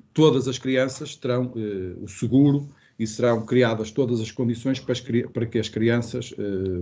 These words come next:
possam, em segurança, eh, fazer esse percurso e, naturalmente, eh, monitorizadas, eh, pelos responsáveis, pelo, eh, corpo não docente e pelo corpo docente,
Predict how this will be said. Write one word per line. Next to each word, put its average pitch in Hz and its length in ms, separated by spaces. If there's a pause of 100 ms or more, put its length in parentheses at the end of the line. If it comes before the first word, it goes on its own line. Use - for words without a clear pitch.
(120)
possam, 123 320
em 151 80
segurança, 117 680 (400)
eh, 113 500
fazer 123 360
esse 120 160
percurso 135 500
e, 123 60
naturalmente, 123 640
eh, 95 420
monitorizadas, 123 1160
eh, 90 720 (260)
pelos 117 240
responsáveis, 127 720
pelo, 107 560
eh, 92 240
corpo 110 340
não 113 160
docente 139 580 (360)
e 110 80
pelo 110 220
corpo 113 280
docente, 120 600